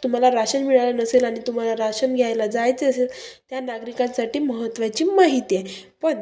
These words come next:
त्या अगोदर चॅनलवर नवीन असणार तर चॅनलला सबस्क्राईब करा, बेल आयकॉनला क्लिक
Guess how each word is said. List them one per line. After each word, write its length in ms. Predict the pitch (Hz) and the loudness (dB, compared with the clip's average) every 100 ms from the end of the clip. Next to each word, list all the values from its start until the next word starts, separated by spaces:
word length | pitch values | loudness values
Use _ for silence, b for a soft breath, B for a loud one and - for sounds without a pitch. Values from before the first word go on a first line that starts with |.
| - | 2
त्या 120 | 285 | 2
अगोदर 280 | 285 302 302 | 2 4 4
चॅनलवर 520 | 302 269 254 277 302 | 6 4 4 4 4
नवीन 380 | 269 233 294 339 | 2 2 2 2
असणार 300 | - 302 311 302 | 0 2 2 2
तर 40 | 302 | 0
चॅनलला 480 | 269 247 277 285 | 2 4 2 2
सबस्क्राईब 460 | 269 233 - 302 320 320 | 0 -4 0 4 4 4
करा, 200 | 302 302 | 4 4
बेल 240 | 254 254 | 8 8
आयकॉनला 380 | 240 226 233 240 | 8 4 -2 -2
क्लिक 320 | 233 - 339 | -4 -2 -2